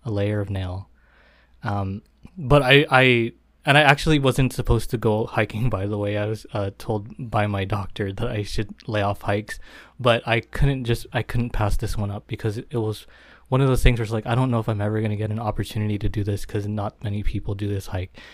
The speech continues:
and I don't know anyone who knows the route for this hike. So I was just like, "Screw it, I'm just gonna do it." Uh, you know, live life. What is that? Uh, y-, live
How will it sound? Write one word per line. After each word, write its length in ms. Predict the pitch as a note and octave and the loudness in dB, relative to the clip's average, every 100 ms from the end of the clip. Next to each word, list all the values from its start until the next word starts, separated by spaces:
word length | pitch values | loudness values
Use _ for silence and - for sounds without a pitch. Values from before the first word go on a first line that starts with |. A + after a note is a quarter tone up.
| - _ | -20 _
and 220 | G2+ G2 | -8 -6
I 120 | A2 | -4
don't 180 | G#2 A2 | -4 -4
know 140 | G#2+ G#2+ | -6 -6
anyone 380 | G#2 G2+ G2 F#2+ | -6 -4 -4 -4
who 100 | G2+ | -4
knows 240 | F#2+ F#2 | -4 -6
the 60 | G2+ | -6
route 200 | G2 - | -8 -8
for 120 | G#2+ | -6
this 180 | F#2+ - | -6 -4
hike. 240 | F#2+ F#2 | -6 -6
So 100 | - | -4
I 20 | |
was 80 | G2 | -4
just 100 | F#2+ | -4
like, 160 | F#2+ F#2+ - - - _ _ _ _ _ | -8 -10 -16 -20 -20 _ _ _ _ _
"Screw 300 | - B2 A2+ | -8 -4 -4
it, 120 | - - | -4 -6
I'm 100 | G#2 | -4
just 160 | A2+ | -2
gonna 180 | - C#3+ | 2 4
do 180 | B2+ B2+ | 6 6
it." 200 | B2+ - - - | 4 0 -10 -8
Uh, 60 | |
you 140 | A2+ G#2+ | -4 -2
know, 120 | A2 | 0
live 260 | A2+ C#3 C3 | 2 2 6
life. 480 | A#2+ B2 C3 - - - - _ _ B2+ B2 - | 6 6 4 -4 -20 -20 -20 _ _ -14 -12 -2
What 180 | D3+ C#3 | 2 4
is 120 | - | 4
that? 180 | D#3+ D#3 F#3 - | 2 0 -6 -4
Uh, 240 | B2 A2+ - - | -2 0 -2 -6
y-, 260 | F#2+ - - - - - | -14 -14 -14 -14 -14 -12
live 420 | G#3 B2 C#3 B2+ | -6 0 0 0